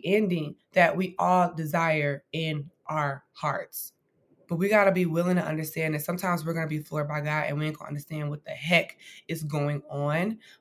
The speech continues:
but he gets it, which is why we have to stay connected to him.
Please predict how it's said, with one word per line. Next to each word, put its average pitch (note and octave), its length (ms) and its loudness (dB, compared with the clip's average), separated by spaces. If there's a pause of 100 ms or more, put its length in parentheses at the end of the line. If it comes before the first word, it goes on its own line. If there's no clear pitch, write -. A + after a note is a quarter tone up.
but D#3+ 180 4
he G#3 580 -2
gets F#3 280 -2
it, - 220 -10
which D#3 160 -4
is D3+ 120 -6
why F3 120 2
we F#3 100 0
have F#3+ 140 -2
to - 60 -18
stay F3+ 200 -4
connected F3 720 -4 (400)
to D#3+ 340 -2 (320)
him. F#3 360 -4